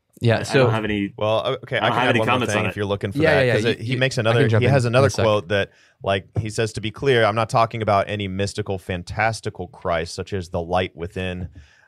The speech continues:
Speaker 3: Um, this is the spirit of Quaker, that which the spirit of the Quakers extols, and it diminishes their esteem and dependence on the outward Christ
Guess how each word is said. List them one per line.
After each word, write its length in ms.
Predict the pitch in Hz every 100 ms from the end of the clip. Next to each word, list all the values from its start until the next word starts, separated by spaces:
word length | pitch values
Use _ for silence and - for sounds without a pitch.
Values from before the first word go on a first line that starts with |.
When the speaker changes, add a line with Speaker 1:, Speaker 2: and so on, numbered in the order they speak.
| -
Speaker 3:
Um, 360 | 87 87 82 85
this 180 | 92 92
is 100 | 87
the 80 | 90
spirit 380 | - 95 95 87
of 120 | -
Quaker, 500 | - 95 - 69 - _ 53 -
that 180 | 95 78
which 180 | 90 -
the 80 |
spirit 260 | 85 87 90
of 120 | - - -
the 80 |
Quakers 540 | - - 92 90 82 - 85
extols, 760 | 80 - 90 80 80 82 - _ _ _ _
and 120 | 85
it 100 | 82
diminishes 540 | 87 87 92 95 92 82
their 140 | 85
esteem 360 | 82 - 87 85
and 100 | 82
dependence 460 | 80 - 87 80 -
on 80 | 87
the 140 | 80 -
outward 400 | 98 - 85 80
Christ 460 | - 76 73 -